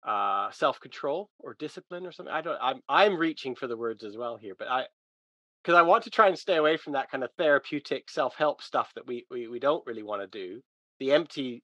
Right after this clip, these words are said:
emptiness of looking in the mirror and telling yourself that I'm gonna be okay and I'm a winner. But you also want to be able to get a hold of yourself and say, "No,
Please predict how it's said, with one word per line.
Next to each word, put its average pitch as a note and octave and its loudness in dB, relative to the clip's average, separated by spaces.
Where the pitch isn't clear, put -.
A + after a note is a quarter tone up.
emptiness C#3 -6
of B2 -14
looking B2+ -10
in A#2 -8
the A2+ -8
mirror A#2+ -4
and G#2 -8
telling A#2 -8
yourself G2 -10
that - -20
I'm A#2 -8
gonna A2 -8
be G#2+ -10
okay G#2 -10
and G2+ -8
I'm G2 -10
a G2+ -12
winner. G#2 -10
But D3 4
you D3 4
also D3+ 4
want C#3 0
to - -20
be C#3+ -2
able B2+ -2
to B2 -6
get C#3+ -2
a B2 0
hold C#3+ 0
of B2 -8
yourself A2+ -6
and A#2 -14
say, A#2+ -8
"No, C3 2